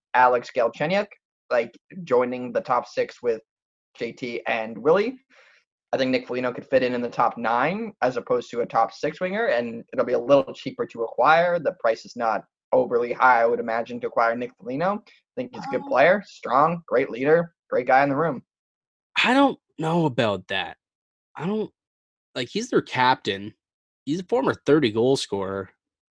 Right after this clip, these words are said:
Speaker 2: I don't know if he would be as cheap as, cheap as you think, to be honest with you.
Speaker 1: Really?
Speaker 2: Yeah.
Speaker 1: I don't
Speaker 2: Yeah.
Speaker 1: think he'd be as expensive as you think.
Speaker 2: Well, wh-, okay. Well, what do you think it would take to get Foligno?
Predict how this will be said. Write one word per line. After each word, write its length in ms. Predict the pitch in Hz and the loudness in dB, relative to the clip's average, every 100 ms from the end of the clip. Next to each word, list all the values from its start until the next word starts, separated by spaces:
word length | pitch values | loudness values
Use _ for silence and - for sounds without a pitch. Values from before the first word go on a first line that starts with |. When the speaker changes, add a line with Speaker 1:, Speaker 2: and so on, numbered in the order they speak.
| _ | _
Speaker 2:
I 60 | 196 | -2
don't 180 | 294 | 2
know 200 | 220 190 | 4 6
if 80 | 170 | 6
he 100 | 165 | 6
would 160 | 156 123 | 4 4
be 320 | 143 143 107 | 0 0 -2
as 140 | 98 | -4
cheap 280 | - 131 120 | -4 -4 -2
as, 240 | 113 95 - | -4 -6 -8
cheap 280 | - 123 117 | -8 -8 -8
as 160 | 104 | -6
you 80 | 104 | -6
think, 360 | - 120 92 - _ _ _ _ - | -2 -4 -4 -10 _ _ _ _ -20
to 80 | 104 | -4
be 160 | 104 | -2
honest 340 | 107 110 101 - | 0 -2 -4 -10
with 160 | - | -14
you. 140 | - - _ _ _ _ - | -16 -18 _ _ _ _ -6
Speaker 1:
Really? 300 | 113 135 190 _ _ _ _ | -2 -2 -4 _ _ _ _
Speaker 2:
Yeah. 680 | - 107 120 135 139 139 135 - _ _ | -10 0 2 4 4 4 2 0 _ _
Speaker 1:
I 100 | - | 2
don't 80 | 381 | 4
Speaker 2:
Yeah. 60 | |
Speaker 1:
think 120 | 403 370 | 2 -2
he'd 120 | 370 | -2
be 120 | 320 | -2
as 100 | 294 | -4
expensive 400 | 202 - - 156 | -4 -4 -2 -4
as 140 | 127 | -4
you 140 | 240 294 | -6 -6
think. 300 | - - - _ _ - | -8 -10 -16 _ _ 2
Speaker 2:
Well, 220 | 139 147 | 4 6
wh-, 140 | 156 | 6
okay. 200 | 156 127 | 4 2
Well, 160 | 117 139 | 4 4
what 80 | 160 | 6
do 80 | 175 | 6
you 80 | |
think 220 | 170 156 156 | 4 2 2
it 40 | |
would 120 | 147 | 2
take 180 | 147 143 | 4 2
to 80 | 143 | 2
get 160 | 131 - | -2 -2
Foligno? 380 | 135 123 85 | -4 -4 -8